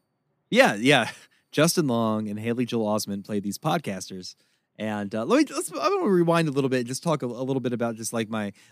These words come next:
my impressions of the movie, having never seen it, but always, like, always having been aware of it. So, i-, interesting origin story for this movie. And, uh, if, if you've watched the film through to the end, like, to the, to the ending credits,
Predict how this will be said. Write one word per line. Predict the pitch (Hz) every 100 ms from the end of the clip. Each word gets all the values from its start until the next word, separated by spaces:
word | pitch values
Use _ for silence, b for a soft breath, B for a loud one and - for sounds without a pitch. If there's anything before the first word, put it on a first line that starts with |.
| b
my | 127 160
impressions | 170 147 143 139 143
of | 127
the | 120
movie, | 113 117 113 110 104 - _ _ _
having | 170 233 226
never | 180 156 123
seen | - 175 156
it, | 113
but | 117
always, | 123 120 110
like, | 113 - -
always | 123 131 120
having | 123 117 110
been | 107
aware | 101 95 104
of | 110
it. | 120 - _ _ _
So, | - - 147 135 120 - _ _ _ _ _ _ _ -
i-, | 220 233
interesting | 294 370 262 175 - 156 127
origin | 110 135 139 110 104
story | - 104 98
for | 95
this | 95 95
movie. | 95 90 87 85 82 _ _ _ _
And, | - 113 110 107 101
uh, | 107 101 92 85
if, | - 131
if | 147 147
you've | 143
watched | 147 214 214
the | 151
film | 131 147 135
through | 139 131
to | 131
the | 117 110 117
end, | 107 98
like, | 107 104
to | -
the, | 113 104 95
to | -
the | 110 110
ending | 117 107
credits, | 95 127 113 95 -